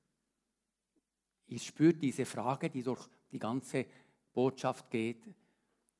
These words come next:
Finden wir diese Christusähnlichkeit in uns? Wir haben ja über das ganze Jahr davon gesprochen und viele, viele Aspekte der Christusähnlichkeit gehört.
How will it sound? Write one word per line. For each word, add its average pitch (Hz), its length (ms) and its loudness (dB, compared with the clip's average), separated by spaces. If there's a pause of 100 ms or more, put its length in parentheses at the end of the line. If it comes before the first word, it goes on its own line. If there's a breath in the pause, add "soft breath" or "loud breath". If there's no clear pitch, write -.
(560)
Finden 147 340 2
wir 127 100 4
diese 131 340 -4
Christusähnlichkeit 151 1200 -4
in 123 100 -4
uns? 143 360 -4
Wir 131 140 2
haben 117 160 -4
ja 117 100 0
über 110 120 -6
das 107 140 -8
ganze 143 360 -8
Jahr 127 140 0
davon 131 340 -4
gesprochen - 720 -12 (400 soft breath)
und 123 120 -4
viele, 156 460 0
viele 127 420 -2 (140 loud breath)
Aspekte - 580 -4
der 117 120 -8
Christusähnlichkeit 120 1040 -8
gehört. 113 420 -6